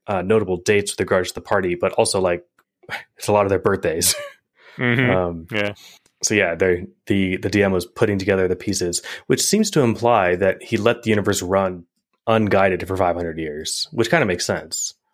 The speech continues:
Speaker 1: Um,
Speaker 2: Yeah, like, he kinda just lost interest when Uther wasn't in it.
Speaker 1: Yeah, you, you let it do its own thing, and it wasn't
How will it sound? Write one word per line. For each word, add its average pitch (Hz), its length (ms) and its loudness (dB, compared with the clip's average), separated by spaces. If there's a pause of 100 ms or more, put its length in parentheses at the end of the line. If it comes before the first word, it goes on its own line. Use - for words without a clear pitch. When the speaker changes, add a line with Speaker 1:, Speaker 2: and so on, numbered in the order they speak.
(220)
Speaker 1:
Um, 87 460 -4 (320)
Speaker 2:
Yeah, 135 320 0
like, 113 180 -2
he 110 60 -14
kinda 120 180 0
just 113 220 -8
lost 104 240 -2
interest 110 340 -4
when 104 380 -2
Uther 107 240 -4
wasn't 110 280 -2
in 110 120 0
it. 117 120 -6 (420)
Speaker 1:
Yeah, 113 300 4
you, 120 300 2
you 135 160 2
let 131 140 4
it - 80 -2
do 117 100 6
its 110 100 0
own 101 200 2
thing, 98 280 2
and 90 140 -2
it 110 140 -4
wasn't 104 220 2